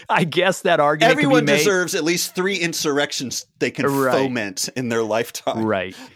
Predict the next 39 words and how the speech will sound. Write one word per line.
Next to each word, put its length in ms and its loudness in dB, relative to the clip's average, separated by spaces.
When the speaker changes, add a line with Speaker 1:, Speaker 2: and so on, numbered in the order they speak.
Speaker 1:
I 140 0
mean, 140 0
I 80 2
think 240 -4
people 220 0
are 60 2
really 260 0
mad. 220 0
They're 80 -2
like, 180 -2
"Why 240 -2
can't 300 -2
people 320 0
handle 360 0
free 300 0
speech 440 -2
and 140 -2
Trump?" 320 -2
I 120 2
don't 320 0
quite 680 -4
think 300 -4
it's 160 -8
about 460 -2
that. 300 -2
I 100 -2
kinda 500 -2
Speaker 2:
No, 80 -2
Speaker 1:
think 200 -2
Speaker 2:
it's 180 -6
Speaker 1:
it's 0 -
a, 180 -10
it's, 320 0
it's 200 2
about 560 2
just 340 -2
this 280 -2
guy 320 0
just 420 -4